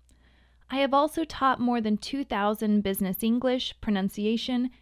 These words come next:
and conversational English lessons.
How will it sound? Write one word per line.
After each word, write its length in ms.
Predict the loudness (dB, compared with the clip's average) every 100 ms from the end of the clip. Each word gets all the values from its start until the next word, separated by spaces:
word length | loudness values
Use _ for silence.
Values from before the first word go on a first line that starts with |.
| _
and 160 | -2 0
conversational 800 | 2 0 0 -2 -4 -4 -4 -4
English 420 | -2 -2 -4 -4
lessons. 600 | -8 -8 -8 -12 -12 -16